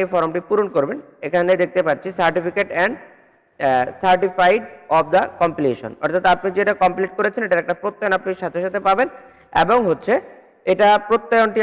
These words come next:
আপনি নিয়ে নিতে পারবেন সাথে সাথে। আর হচ্ছে আপনাদের জন্য এই সার্টিফিকেটটা তৈরি হবে। তো এই সার্টিফিকেটটা আপনারা কিন্তু অনলাইনে ভেরিফাই করতে পারবেন। অনলাইনে কিভাবে ভেরিফাই করতে হবে সেটাও আমরা দেখাবো। তবে এটা পাওয়ার জন্য হচ্ছে আপনাকে আমাদের কোর্সে কিছু ফি দিতে হবে।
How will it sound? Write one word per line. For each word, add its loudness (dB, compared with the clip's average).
আপনি -4
নিয়ে 0
নিতে -2
পারবেন 2
সাথে -6
সাথে। -2
আর 4
হচ্ছে -4
আপনাদের -2
জন্য 0
এই 4
সার্টিফিকেটটা -4
তৈরি 6
হবে। -4
তো -2
এই 4
সার্টিফিকেটটা 0
আপনারা 0
কিন্তু 0
অনলাইনে 2
ভেরিফাই 2
করতে -2
পারবেন। 0
অনলাইনে 0
কিভাবে 0
ভেরিফাই 2
করতে -2
হবে 0
সেটাও 0
আমরা 2
দেখাবো। 0
তবে 4
এটা 4
পাওয়ার 4
জন্য 2
হচ্ছে -4
আপনাকে -2
আমাদের 2
কোর্সে 0
কিছু -8
ফি -6
দিতে -4
হবে। -12